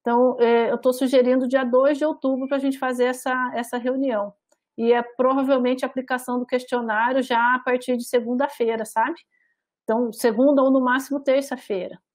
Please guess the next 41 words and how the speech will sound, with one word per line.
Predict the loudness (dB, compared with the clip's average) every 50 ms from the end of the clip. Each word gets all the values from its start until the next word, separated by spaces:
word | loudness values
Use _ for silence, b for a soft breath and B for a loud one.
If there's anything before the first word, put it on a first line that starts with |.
| _ _ _ _ _ _ _ -10
né? | -6 -4 -2 0
O, | 0 -2 -2 -4 -4 -4 -4 -4
eu | -2 0
acho | -2 -2 -2
que | -4 -6
segunda | -2 0 -2 -2 0 -2 -2 0 0
não | 0 0 0
dá | -2 -2
tempo | -2 -4 -6 -6 -6
pra | -6 -8 -8
soltar, | -6 -6 -6 -6 -4 -6 -6 -4
não. | -4 -6 -6 -6
Teria | -6 -4 -4 -4 -6
que | -6 -12 -16 -10 -8
uma | -6 -6 -6 -6
terça-feira | 0 2 4 4 4 2 0 -6 -6 -6 -2 0 0 2 2 -2
soltar, | -4 0 0 0 0 0 0 -2 0 0 -2 B B B B B B B B B B 0
é, | 2 4 4 4
essa | 2 0 -2 -2
pesquisa. | 0 2 2 2 2 0 -2 0 0 0 0 -2 -4 -10 _ _ _ _
Terça-feira | -6 -6 -4 -4 -4 -4 -2 -2 -2 -2
que | -2 -2 -2
vem, | 0 0 0 2 2 0 0
fica | -2 -4 0 0
uma | 0 0 0
semana | -2 0 -2 0 0 0 0 -2 -2
em | -4
aberto, | -2 0 0 0 2 0 0 0 0 0
mas | 0 0 0 0 0 -2 -2 -6 b b b b b b -6
uns | -2 -2 -2 2
dois | 4 4 6 6 4 2
dias | 0 -2 0 0 0 0
pra | -2 -6 -2 -2 -2 -2
fazer | -2 -4 -4 -2 -2
a | -2
avaliação, | 0 -2 -2 -2 -4 -6 -4 -4 -4 -2
aí | -2 -2
já | -4 -4
vai | -4 -4 -4
dar | -2 -4 -4
sexta-feira, | -4 -6 -10 -8 -8 -12 -12 -6 -6 -6 -6 -6 -8 -12